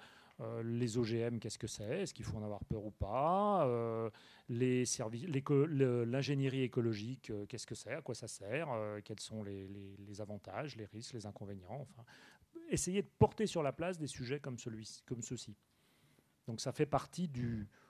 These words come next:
du projet et on en a parlé, euh, on a parlé exactement hier. On a un comité de direction hebdomadaire et on a, on a évoqué cette question, euh,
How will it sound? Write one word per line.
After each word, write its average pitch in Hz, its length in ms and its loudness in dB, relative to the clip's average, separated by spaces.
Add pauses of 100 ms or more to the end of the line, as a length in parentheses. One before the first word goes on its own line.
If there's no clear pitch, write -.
(120)
du 131 80 2
projet 139 640 4
et 123 280 2
on 117 160 0
en 120 120 0
a 120 80 0
parlé, 143 640 -2
euh, 107 260 -4
on 107 100 -6
a 107 60 -6
parlé 120 280 -6
exactement 110 480 -6
hier. 101 260 -8 (840)
On 107 120 -10
a 104 40 -8
un 101 100 -8
comité 117 320 -6
de 113 60 -12
direction 113 380 -4
hebdomadaire 117 640 -2
et 107 80 -6
on 104 140 -6
a, 107 420 -10
on 110 80 -10
a 110 100 -8
évoqué 113 300 -6
cette - 240 -8
question, 127 560 -6
euh, 101 40 -6